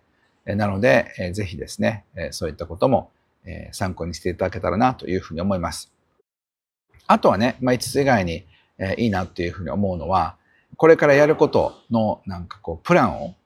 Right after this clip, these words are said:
その紙にいっぱい書くとか、えー、予祝みたいな形で今週来週やるプロジェクトがどううまくいくのかってイメージしたりとか、えー、あるいはなんか祈りの本みたいなのがあってね、で、その祈りの本みたいなアファメーションみたいなものを、えー、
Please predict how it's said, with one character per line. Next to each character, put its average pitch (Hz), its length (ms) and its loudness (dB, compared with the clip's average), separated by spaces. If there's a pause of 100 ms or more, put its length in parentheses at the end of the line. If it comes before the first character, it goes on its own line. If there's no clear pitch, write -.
(160)
そ 95 80 -12
の 82 60 -10
紙 120 220 0
に 73 80 -4
い - 20 -8
っ - 40 -12
ぱ 92 160 -8
い - 60 -8
書 - 120 -6
く - 100 -12
と 87 120 -10
か、 117 340 4 (420)
え 80 340 -8
ー、 - 20 -6
予 117 120 4
祝 - 220 -2
み 143 100 -2
た 131 120 0
い - 20 0
な 90 80 -2
形 - 380 -8
で 113 220 4
今 101 220 -4
週 113 200 -2
来 87 180 -2
週 - 140 -8
や 95 100 0
る 92 100 -4
プ - 140 -14
ロ 95 80 -4
ジ 87 80 -8
ェ 87 40 -10
ク - 120 -20
ト 87 100 -6
が 85 100 -6
ど 190 140 6
う - 40 6
う - 20 4
ま 104 140 2
く - 100 -8
い 80 40 -4
く - 100 -10
の 78 120 -8
か - 260 -12
っ - 40 -20
て 92 60 -6
イ 104 40 0
メ 104 120 0
ー 85 40 -6
ジ 82 80 -10
し - 80 -12
た 87 120 -6
り 78 80 -12
と - 80 -20
か、 - 180 -18 (540)
え 127 100 4
ー、 123 40 6
あ 147 60 4
る 180 100 2
い 143 60 0
は 117 360 4 (340)
な 107 80 -6
ん - 20 -10
か - 120 -8
祈 151 260 2
り 143 40 2
の 131 80 0
本 117 220 4
み 87 80 -4
た 80 100 -8
い - 40 -8
な 73 60 -12
の - 20 -10
が 80 60 -10
あ - 20 -8
っ - 60 -16
て 82 100 -6
ね、 151 160 -4 (260)
で、 107 80 -6
そ - 140 -2
の 117 80 2
祈 131 180 2
り 135 60 2
の 123 100 0
本 113 260 2
み 98 100 0
た 92 80 2
い - 20 4
な - 20 4
ア - 40 -4
フ 135 100 -2
ァ - 20 2
メ 127 140 2
ー 117 40 0
シ 135 120 0
ョ - 20 4
ン 120 60 2
み 123 120 -2
た 120 100 0
い 98 40 0
な 95 80 -4
も 92 120 -4
の 87 140 -2
を、 104 220 0 (400)
え 104 40 -14
ー、 98 40 -14